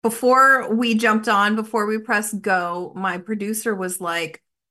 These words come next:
"Well, what is that voice inside your head? Is it actually you?"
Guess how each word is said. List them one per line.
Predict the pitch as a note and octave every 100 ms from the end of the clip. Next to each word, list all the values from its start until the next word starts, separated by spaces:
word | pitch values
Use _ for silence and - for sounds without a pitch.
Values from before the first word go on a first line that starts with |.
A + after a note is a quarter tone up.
| _ _ _ _ _
"Well, | G#3+ G3
what | G3 A#3+ B3
is | A#3+ F4
that | - F#4+ F#3
voice | G#3 F3+ F#3
inside | G#3 G#3+ G#3+ F3+ F#3
your | F3+
head? | G3+ D3 -
Is | A3 A#3+
it | A#3+
actually | F#3+ F#3 - - A#3 A#3
you?" | G3 F#3 A3+ B3+ D#3 -